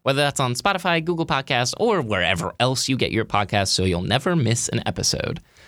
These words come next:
Also, just so that you all remember my two stories, here's a quick recap. In my first story, I met a cute girl on a cruise who ended up being a flat earther, and she later claimed that fate would bring us back together. In my second story, I went to get ice cream with a friend who brought along her twenty-five-year-old coworker,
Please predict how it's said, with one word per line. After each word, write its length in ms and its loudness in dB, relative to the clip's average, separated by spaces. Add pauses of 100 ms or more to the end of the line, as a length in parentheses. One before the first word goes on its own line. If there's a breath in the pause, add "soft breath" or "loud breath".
(360 soft breath)
Also, 440 0
just 260 0
so 160 2
that 180 2
you 120 2
all 120 4
remember 380 2
my 220 2
two 160 -2
stories, 340 2
here's 240 2
a 80 2
quick 400 -4 (100)
recap. 420 0 (180 soft breath)
In 80 0
my 80 2
first 240 -2
story, 280 0
I 60 0
met 140 2
a 20 -6
cute 220 -4
girl 260 2
on 80 2
a 40 0
cruise 340 0
who 80 -4
ended 200 2
up 120 0
being 180 2
a 80 0
flat 320 -2
earther, 400 2
and 240 2
she 100 -4
later 280 2
claimed 320 2
that 180 -4
fate 340 0 (100)
would 180 0
bring 200 0
us 200 0
back 300 0
together. 340 2 (480 loud breath)
In 260 2
my 220 0
second 320 0
story, 340 0
I 60 2
went 160 0
to 40 -6
get 200 -2
ice 180 2
cream 180 2
with 120 2
a 40 -6
friend 380 0
who 140 -4
brought 180 0
along 240 2
her 120 0
twenty-five-year-old 1080 0
coworker, 600 2